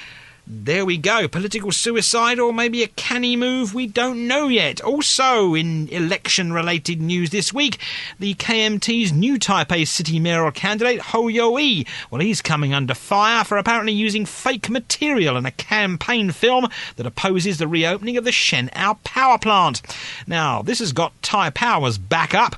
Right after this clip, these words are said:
and it lodged a formal protest with Hou's campaign team against the film that included footage of thick black smoke billowing from random power plants and smokestacks. Now, Tai Power says none of the footage is in fact from Taiwan,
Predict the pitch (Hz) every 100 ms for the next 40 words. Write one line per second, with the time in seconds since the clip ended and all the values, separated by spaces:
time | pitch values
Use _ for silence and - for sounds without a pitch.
0 | - - 127 131 156 165 123 143 220 202
1 | 196 - 262 220 160 120 110 110 160 139
2 | - 160 143 131 214 208 175 214 214 175
3 | 214 240 - 170 - 233 247 233 - -
4 | 135 135 135 139 123 - 220 226 175 -
5 | 165 165 - 262 - 131 170 220 - -
6 | - 254 156 110 110 170 170 170 160 185
7 | 175 156 170 185 180 202 185 - 240 220
8 | - 180 170 156 - - - 196 214 -
9 | - 254 226 - - 196 160 - - -
10 | - - - 143 127 - 180 143 165 196
11 | 208 170 123 151 170 147 135 - 196 196
12 | - 202 214 190 - 233 - - 135 117
13 | 180 165 156 233 247 247